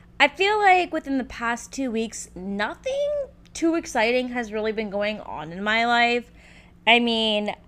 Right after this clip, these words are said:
I feel like work's picking up a lot more, which is nice. So, I mean, that's something. But honestly, I have truly just been sleeping terribly. I did start a new medication for my A D H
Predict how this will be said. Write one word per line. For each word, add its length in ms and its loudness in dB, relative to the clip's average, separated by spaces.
I 200 6
feel 280 2
like 320 6
work's 320 0
picking 420 -2
up 140 2
a 60 -2
lot 280 2
more, 300 -2
which 220 -2
is 180 -4
nice. 680 -2
So, 460 0
I 100 -2
mean, 260 -8
that's 420 -4
something. 960 -4
But 300 2
honestly, 540 -2
I 260 4
have 360 -6
truly 600 -4
just 420 -10
been 200 -2
sleeping 680 -8
terribly. 1200 -4
I 120 4
did 320 -4
start 520 4
a 220 6
new 260 -2
medication 760 -4
for 120 -6
my 240 -4
A 140 -6
D 160 -2
H 300 -8